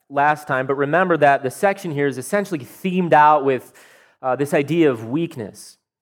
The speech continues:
And so while I don't have the time to sort of recreate the scene for you there in verses one through, uh, seven, remember that this is not what we often think about when we typically think of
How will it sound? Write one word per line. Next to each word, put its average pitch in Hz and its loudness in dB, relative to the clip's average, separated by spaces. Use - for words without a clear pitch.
And 131 -16
so 160 -2
while 151 4
I 165 6
don't 196 2
have 175 2
the 151 0
time 160 0
to 143 -2
sort 147 0
of 127 -6
recreate 165 0
the 135 -2
scene 170 -4
for 147 -8
you 135 -4
there 135 2
in 143 -4
verses 135 -6
one 147 0
through, 135 -6
uh, 123 -2
seven, 160 0
remember 165 2
that 143 2
this 190 -2
is 147 -6
not 165 2
what 139 -4
we 170 0
often 156 4
think 156 -4
about 127 2
when 131 -6
we 131 -6
typically 135 -6
think 135 -6
of 113 -4